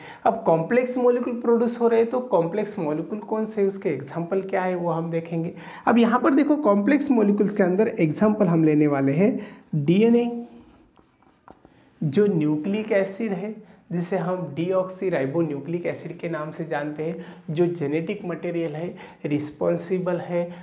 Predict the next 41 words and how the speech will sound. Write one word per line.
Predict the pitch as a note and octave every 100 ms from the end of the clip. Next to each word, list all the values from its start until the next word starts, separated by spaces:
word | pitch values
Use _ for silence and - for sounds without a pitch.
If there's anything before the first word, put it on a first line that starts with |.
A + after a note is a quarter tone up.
| -
हमारे | - D#3 E3
body | D3+ C#3+ C#3
का | D3+ E3+
genetic | D#3+ C#3+ D3 D#3+ -
information | B2 - D3 D#3+ D3+ F3 E3+
maintain | E3 E3 E3+
करने | E3+ E3 E3
के | E3+ E3+
लिए, | E3+ F3+ - - _
तो | F#3
उसी | D#3 D3 F#3
का | E3 F3
फॉर्मेशन | F3 D#3+ D#3+ E3+ -
हो | E3+ F3+
गया | F3 F3 - - -
बायोजेनी | D#3 D#3 D3+ E3+ E3
के | E3+
अंदर। | E3 E3+ F3+ F3+ - - -
उसके | A#3 B3
बाद | G3+ G3+
आरएनए | F#3 - D3 F3 G3+
भी | G#3
बनता | F#3+ F#3 F#3
है। | E3 G3 - -
आरएनए | D#3+ E3+ G3+ B3+ C#4
जो | D#4
बनेगा | - B3+ C#4 -
वो | C#4+ D4+
डीएनए | A#3 F#3 D#3+ D#3
से | - D3+
बनेगा, | C#3 B2+ B2+ C3 - -
यानी | G3 A3
कि | B3 B3+ D#3
आरएनए | D#3 E3 G3+
भी | G#3
वहाँ | A3+ G#3 G#3+
पर | G#3+
produce | A3 G#3+ A3 G#3+
हो | A3
रहा | G#3
है। | G#3